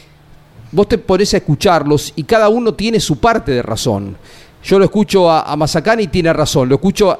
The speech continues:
a Canapino y tiene razón también. Por lo que para mí era un toque de carrera que tiene que ver con la, el deseo, eh, de saltar a la primera posición. Y bueno, y que se enganchen los autos, no siempre tiene que haber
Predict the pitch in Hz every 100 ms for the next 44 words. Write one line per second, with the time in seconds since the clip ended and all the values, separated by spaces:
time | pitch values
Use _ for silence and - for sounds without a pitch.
0 | - 151 165 160 226 247 233 - 160 190
1 | 233 202 170 180 185 175 156 139 120 113
2 | - - - - 170 180 151 180 170 160
3 | 160 160 226 277 208 143 220 220 202 190
4 | - - - 127 156 170 156 208 214 190
5 | 156 139 196 180 151 165 170 - 160 180
6 | 180 - 143 147 143 135 123 120 127 139
7 | 143 - 254 220 214 208 - - - -
8 | 165 165 156 147 131 117 147 143 131 123
9 | 120 110 170 147 208 202 175 147 160 180
10 | 165 156 160 147 254 254 269 - - _
11 | _ _ _ - 196 285 233 165 - 170
12 | 214 175 277 247 190 180 240 240 170 147
13 | 190 233 - 247 185 151 135 165 156 151
14 | 160 165